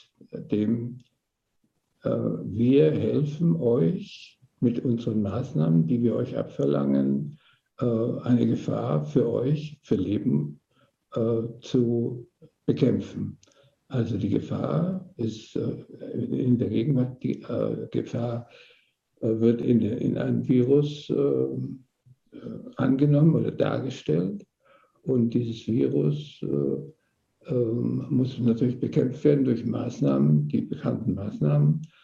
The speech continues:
ähm, die, äh, wir in eurem Interesse machen. Also wir arbeiten, äh, in eurem Interesse. Das ist die gegenwärtige Verführung, ähm, die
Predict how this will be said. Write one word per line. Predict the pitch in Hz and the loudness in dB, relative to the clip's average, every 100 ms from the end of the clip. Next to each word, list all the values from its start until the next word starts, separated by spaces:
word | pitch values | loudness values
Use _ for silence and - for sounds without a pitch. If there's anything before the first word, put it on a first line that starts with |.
| _ _ _ 117 | _ _ _ -4
ähm, | 107 113 - - 113 120 - _ _ | -2 0 -2 -2 -4 -6 -12 _ _
die, | 123 120 139 - - - | -2 0 0 -2 -6 -8
äh, | 147 - | -6 2
wir | 127 117 123 | 4 4 2
in | 123 | 0
eurem | 117 - 120 139 | 0 0 0 2
Interesse | 127 - - - | 0 0 -2 -4
machen. | 110 - - 110 | -4 -4 -6 -6
Also | - - | -6 -2
wir | 123 143 - - | 2 2 2 0
arbeiten, | 123 123 123 127 127 117 120 - _ _ _ _ | -4 -4 -4 -4 2 2 2 -6 _ _ _ _
äh, | 120 107 - - - | -4 -2 -2 -6 -6
in | 120 | -4
eurem | - 120 120 131 | 0 0 0 0
Interesse. | 131 120 - - - | 0 0 -2 -2 -2
Das | - 123 | -2 -2
ist | 123 - | -4 -4
die | 120 | 0
gegenwärtige | 120 123 123 - - - | 0 4 4 2 -2 -6
Verführung, | - - - 123 131 - 156 170 - _ _ _ _ _ 131 | -6 -6 -2 0 0 0 -2 -4 -8 _ _ _ _ _ 2
ähm, | 123 123 - - - - | 4 4 0 -4 -6 2
die | 127 127 127 - | 4 6 2 0